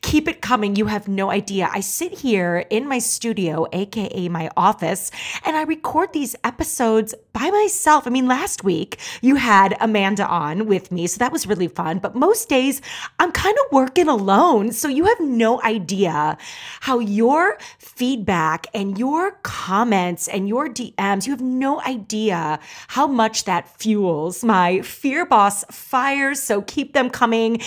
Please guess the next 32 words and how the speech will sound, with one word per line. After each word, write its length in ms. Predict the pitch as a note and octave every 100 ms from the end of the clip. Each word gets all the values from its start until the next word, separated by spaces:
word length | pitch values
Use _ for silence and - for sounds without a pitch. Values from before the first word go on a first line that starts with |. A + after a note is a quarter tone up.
| - -
And 160 | A#3 C4
I 60 | C#4
guess 320 | C4 C4+ -
this 140 | A#4+
is 160 | B4 A#4
my 160 | D4 C4
little 280 | G#3+ A3+
plug 540 | A3+ - G3 E3+ G3 G#3+
to 80 | B3
say, 400 | A#3+ A#3 A3+ A3+ - - -
uh, 380 | - - - A#4+
subscribe, 840 | - D#4 - - D4+ E4 D4+ B3 -
leave 300 | - C4+ D#4+
a 60 | F4+
review. 760 | D#4 A#3 A#3 C#4 D#4 D4+ C4+ A3+
Um, 420 | A#3+ B3 A#3 A#3 -
please 460 | - D4+ E4 E4+ G#3+
do 200 | G#3 B3
that 280 | B3 G#3 F#3+
if 140 | A3
you 120 | A#3 A3+
haven't 400 | - B3 C4 B3
already. 360 | G#3+ A#3 B3
Share 380 | A3+ - C4+ E4+
this 180 | D#4 C#4+
podcast 720 | - B3+ C4+ C#4+ A3+ A3 - - - -
with 220 | - D4 -
your 160 | C4
Fear 300 | B3+ C#4 D4
Boss 340 | C#4+ B3 A#3 - G3+
besties. 800 | F3+ A#3 D#4 - G#3+ G#3+ G#3+ - -
Um, 280 | A#3 A#3